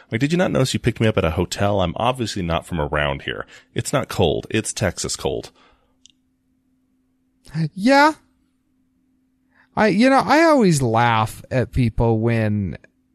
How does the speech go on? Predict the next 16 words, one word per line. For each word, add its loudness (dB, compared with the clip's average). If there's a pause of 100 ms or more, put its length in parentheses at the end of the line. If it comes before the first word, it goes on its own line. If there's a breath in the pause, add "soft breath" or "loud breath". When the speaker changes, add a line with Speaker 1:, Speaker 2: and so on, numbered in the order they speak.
(1600)
Speaker 2:
when 0
their 4
cold 2 (1120)
is 2
not 2 (200)
actual, -2
like, 0
real 0
cold. 0 (140)
But 0
then 4
I 2
remember 2 (180)
when 0
I 0 (1600)
lived 2